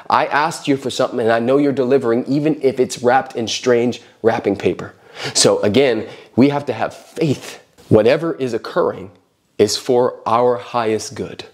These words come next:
And I'll help you understand that even deeper by asking you the question, have you ever been through a breakup? Have you ever thought to yourself, "Oh my God,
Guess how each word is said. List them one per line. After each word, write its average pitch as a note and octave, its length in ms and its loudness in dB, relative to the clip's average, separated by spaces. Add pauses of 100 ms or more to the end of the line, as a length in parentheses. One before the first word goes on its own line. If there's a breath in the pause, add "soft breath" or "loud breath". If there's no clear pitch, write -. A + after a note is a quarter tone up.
(580 soft breath)
And G2+ 100 6
I'll G#2 120 4
help D3+ 260 0
you C#3+ 100 4
understand B2+ 460 2
that A2 160 -4
even G#2 240 -4
deeper D#3 260 2
by G2+ 140 0
asking C#3+ 420 -2
you G2+ 60 -8
the F#2 80 -8
question, E3 440 -2 (200 loud breath)
have D3 200 0
you E3+ 140 4
ever C3 180 2
been B2+ 320 0
through F3 160 2
a - 40 0
breakup? - 600 -4 (280 loud breath)
Have C#3+ 200 2
you D#3+ 140 4
ever D3+ 240 4
thought - 340 0
to - 80 2
yourself, A#2+ 720 -2
"Oh G#3+ 180 4
my F#3 220 2
God, F3+ 420 2